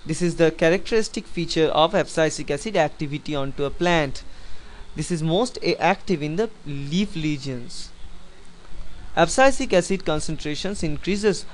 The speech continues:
when there is a water deficit and ac-, accelerate the growth of the abscisic acid layer is accelerated. As a result, the plant will f-, will, uh, remove most of its body part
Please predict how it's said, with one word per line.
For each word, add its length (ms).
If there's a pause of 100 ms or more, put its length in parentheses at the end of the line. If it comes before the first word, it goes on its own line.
(100)
when 180
there 160
is 160
a 80
water 380
deficit 640 (100)
and 420
ac-, 180 (680)
accelerate 840 (480)
the 100
growth 320
of 160
the 80
abscisic 540
acid 260
layer 400
is 320 (720)
accelerated. 760 (100)
As 260
a 100
result, 440 (420)
the 80
plant 420 (840)
will 120
f-, 280
will, 320
uh, 160 (220)
remove 420
most 400
of 160
its 120
body 300
part 400